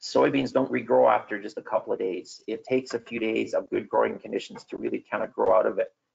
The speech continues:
Um, if the frost hits that hypocotyl or the hook, uh, as it's coming out, those are the ones that really got hit hard. Uh, those ones didn't make it through. There was no opportunity for regrowth.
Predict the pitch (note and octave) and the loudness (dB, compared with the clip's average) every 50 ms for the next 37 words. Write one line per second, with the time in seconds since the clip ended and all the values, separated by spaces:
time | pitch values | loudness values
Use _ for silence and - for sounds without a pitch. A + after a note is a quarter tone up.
0 | _ _ _ _ - - G2+ G2+ G2+ G2+ G2 G2 - - _ _ - B2 C#3+ D3 | _ _ _ _ -2 0 2 2 4 4 2 0 -2 -6 _ _ 4 4 4 4
1 | - - C#3+ - - - C3+ B2+ A2+ B2 B2+ - - B2+ B2 - - - G#2+ F2+ | 4 2 0 0 4 4 6 6 6 4 4 2 0 0 0 0 2 2 2 2
2 | - - - - G#3+ - - - C#3+ C3+ - - C3+ C#3 C#3 D3+ C#3+ - - G2+ | 2 -2 0 -2 0 0 2 0 -2 -2 2 2 2 4 4 4 4 4 2 2
3 | G2 - - - - - - - _ _ _ _ _ _ _ _ _ _ - G#2+ | 0 -2 -4 0 0 0 0 0 _ _ _ _ _ _ _ _ _ _ -4 0
4 | G#2+ A2 G#2+ - A2 A#2 A2+ A#2+ A2+ _ - B2+ A#2 G#2+ G#2 G#2 A2 - - - | 0 2 2 2 0 -2 -2 -4 -10 _ -6 -4 -2 0 2 2 2 2 0 -4
5 | - _ _ _ _ _ _ G#2 A#2 B2+ C#3+ E3+ E3+ - C#3+ C#3 C3+ B2+ B2+ B2+ | -16 _ _ _ _ _ _ 0 4 4 6 6 4 4 4 4 4 4 4 4
6 | B2+ B2 A2 - - - A2+ A#2 B2+ C#3 C#3+ C3 A2+ A2 G2 G#2 - - A2+ G2+ | 2 4 2 2 2 2 0 0 2 4 4 4 4 2 2 0 0 0 0 0
7 | - - G#2+ G2 G2 - - _ _ - - G#2 G2 G2 G2 A2+ A#2 A2 A#2 A#2+ | 0 0 0 0 0 -2 -8 _ _ -2 0 0 2 2 2 2 0 0 0 -2
8 | A2 G#2 A2+ - - - A#2 A2+ A2+ - - - - - - _ _ - G#2 - | -2 -2 -4 -6 -4 -2 -2 -2 -2 -2 -4 -4 -4 -6 -8 _ _ -4 -4 -2
9 | - - - G2 F#2+ - - A2 A2 G#2+ G2 - - - - B2 G#2+ - - _ | -2 -2 -2 -4 -4 -2 0 2 4 2 2 0 -6 -10 -10 -10 -8 -10 -12 _
10 | - F#2 - A2 - - - - - - _ | -14 -10 -8 -8 -8 -4 -2 -4 -4 -4 _